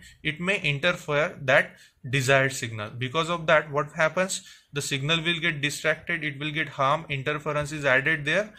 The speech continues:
and it causes the problem, which we call it as a jamming. So mostly these things, uh, are used in the military application. Now how we are providing anti-jamming? With the help of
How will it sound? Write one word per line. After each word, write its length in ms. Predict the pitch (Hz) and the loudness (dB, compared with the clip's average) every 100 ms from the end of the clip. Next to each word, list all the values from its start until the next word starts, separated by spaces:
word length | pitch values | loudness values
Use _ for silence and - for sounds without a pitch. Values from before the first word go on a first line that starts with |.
| - - - | -20 -20 -4
and 380 | 135 139 151 165 - - | 2 2 2 -2 -12 -8
it 200 | 151 - | -8 0
causes 420 | 127 117 139 156 | 2 2 0 -4
the 100 | 175 | -4
problem, 440 | 180 113 107 110 | 0 0 0 -4
which 180 | 120 135 | -6 -4
we 120 | 147 | -6
call 240 | 156 131 131 | -2 0 0
it 140 | 123 | 2
as 160 | 117 120 | 0 0
a 80 | 175 | -4
jamming. 480 | 120 135 107 101 - - - _ | 0 0 0 -8 -14 -20 -20 _
So 160 | - 151 | -8 -4
mostly 400 | 139 156 160 185 | -4 -4 -4 -4
these 340 | 151 160 - _ | -4 -6 -8 _
things, 300 | - 165 165 - | -10 -8 -8 -4
uh, 280 | 143 131 123 | -2 0 -2
are 240 | 135 135 139 | 0 0 0
used 320 | 131 151 131 | -2 -4 -4
in 100 | 123 | -6
the 80 | 175 | -4
military 400 | 151 117 127 117 | -4 -4 -4 -4
application. 540 | 117 117 117 117 117 | -4 -8 -8 -8 -6
Now 140 | 120 | -4
how 160 | 123 139 | -2 -2
we 200 | 143 165 | -2 -2
are 100 | 165 | -2
providing 480 | 165 156 165 165 165 | -4 -2 0 0 -2
anti-jamming? 680 | 151 151 160 160 175 220 151 | -2 -4 -2 -2 -2 -6 -6
With 180 | 135 | -4
the 80 | 147 | -4
help 300 | 127 123 120 | -2 -4 0
of 180 | 165 | 0